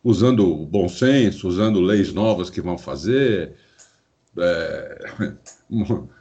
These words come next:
moratórias que vão acontecer, calotes, eh, entendeu? Porque não adianta você,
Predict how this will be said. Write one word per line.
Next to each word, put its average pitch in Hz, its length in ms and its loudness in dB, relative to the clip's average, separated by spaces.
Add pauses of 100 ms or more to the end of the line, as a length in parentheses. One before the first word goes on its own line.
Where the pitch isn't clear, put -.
(220)
moratórias 120 800 4
que - 120 -8
vão 92 180 -2
acontecer, 95 840 -4
calotes, 101 1000 0
eh, 87 360 -6
entendeu? 139 400 -4
Porque 107 460 -4 (480)
não 233 120 0
adianta 269 320 4
você, 80 580 -2